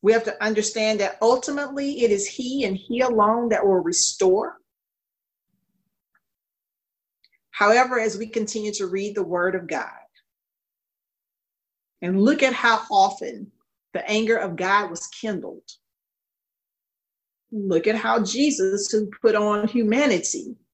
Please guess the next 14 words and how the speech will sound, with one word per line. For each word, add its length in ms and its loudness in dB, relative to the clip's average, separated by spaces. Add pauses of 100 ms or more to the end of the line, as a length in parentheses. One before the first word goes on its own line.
(140)
expressed 680 0
anger 480 -2
without 420 0
sinning. 540 -6 (1300)
He 160 -2
rebuked, 760 2 (960)
he 180 2
advocated, 720 -2 (1040)
he 160 -8
preached, 840 0 (1160)
all 640 2 (280)
while 260 0
not 260 -6
sinning. 460 -10